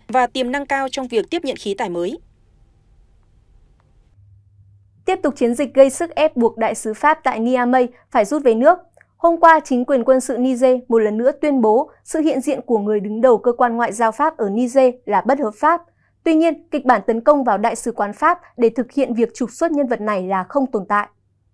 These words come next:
Speaker 1: Tuyên bố trong buổi họp báo quốc tế tại thủ đô Niamey, Thủ tướng Chính phủ Niger do phe đảo chính lập ra, ông Ali Mahaman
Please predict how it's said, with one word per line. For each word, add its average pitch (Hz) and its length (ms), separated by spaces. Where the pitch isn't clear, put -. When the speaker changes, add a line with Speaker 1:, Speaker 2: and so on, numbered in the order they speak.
Speaker 1:
Tuyên 320 160
bố 240 240
trong 294 180
buổi 233 100
họp 208 160
báo 190 220
quốc 330 260
tế 208 280
tại 220 180
thủ 196 160
đô 208 160
Niamey, 208 480
Thủ 269 120
tướng 240 240
Chính 247 180
phủ 262 160
Niger 226 420
do 220 240
phe 214 300
đảo 202 200
chính 202 260
lập 262 120
ra, 220 280
ông 277 280
Ali 262 500
Mahaman 233 600